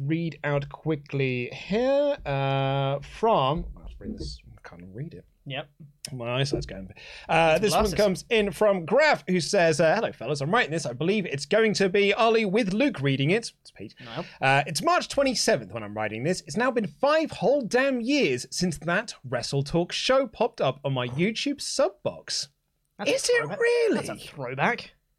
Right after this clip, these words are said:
Speaker 1: So that's how, that would have been our WrestleMania thirty-three predictions. I mean, Ollie did them as,
Speaker 2: Sure.
Speaker 1: I think we did them as two separate videos. I can't even remember why now.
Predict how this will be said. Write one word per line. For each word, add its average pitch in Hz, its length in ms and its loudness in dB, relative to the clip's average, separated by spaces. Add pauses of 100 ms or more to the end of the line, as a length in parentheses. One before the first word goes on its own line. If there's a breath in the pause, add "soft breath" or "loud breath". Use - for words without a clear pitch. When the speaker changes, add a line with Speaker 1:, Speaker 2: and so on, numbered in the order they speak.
(120)
Speaker 1:
So - 180 -14
that's 233 120 -12
how, 214 140 -4
that 196 240 0
would 190 80 0
have - 20 -2
been 175 100 0
our 156 120 0
WrestleMania 156 1000 -2
thirty-three 139 1120 -2
predictions. 269 840 -6
I - 880 -20
mean, 160 120 0
Ollie 175 140 0
did 175 140 -2
them 190 80 0
as, 143 60 -4
Speaker 2:
Sure. 120 80 -6
Speaker 1:
I 127 40 -4
think 226 160 -4
we 294 60 -6
did 208 100 -6
them 156 80 -4
as 143 80 -4
two - 240 -8
separate 160 420 -4
videos. 175 320 -4
I - 60 -16
can't - 200 -12
even 226 100 2
remember 123 260 -2
why 131 320 -8
now. 76 380 -12